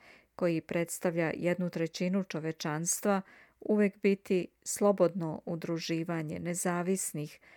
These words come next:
samoupravnih naroda. Želim jasno da kažem, kao što sam i ranije rekao, da je ustavni aranžman svake članice, kao republike ili monarhije, isključivo stvar o kojoj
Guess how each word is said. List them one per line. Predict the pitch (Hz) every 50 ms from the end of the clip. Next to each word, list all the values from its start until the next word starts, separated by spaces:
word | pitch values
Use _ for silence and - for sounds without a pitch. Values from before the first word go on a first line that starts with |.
| - _ _
samoupravnih | - - - - 202 190 185 - - - 165 165 - - 160 160 156 156 160 165 160 - 175
naroda. | 165 165 160 156 151 151 151 156 - 147 135 - 202 - _ _ _ _ _ _ _ _ _ _ _ _ _ _ _ _ _ _ _ _ _ _ _ _ _ - - - - - _ _ _ -
Želim | 214 190 208 208 220 214 202
jasno | 214 214 214 214 - 202 170
da | 180 175
kažem, | - - 190 170 165 151 214 - - - - -
kao | - 180 170 170
što | 165 - 175 165
sam | - - 170 165 160
i | 160
ranije | 175 170 170 175 175 180 175 165
rekao, | 170 175 175 175 - - 165 - - - - _ - - - - _ _ _ -
da | 208 175
je | 170 165 - -
ustavni | - 190 202 - - - 175 156 156 160 160 - -
aranžman | 170 170 170 165 165 165 170 175 196 185 165 151 - -
svake | - - - 185 180 180 - 170 160
članice, | - - 175 165 165 175 185 185 - - - 170 160 151 175 - _ _ _ _ _ _ _ -
kao | - 208 202 196
republike | 180 170 165 - 170 165 170 180 180 180 - - - 180 170 170 170 285 - _ -
ili | - 196 202 190 180
monarhije, | 170 160 156 156 160 151 156 180 - - 180 175 180 180 180 - _ - - - _ _ -
isključivo | 202 - - - - 208 202 - 226 208 190 175 160
stvar | - - - - - 185 180 180 - - -
o | 170
kojoj | - - 185 170 165 165 -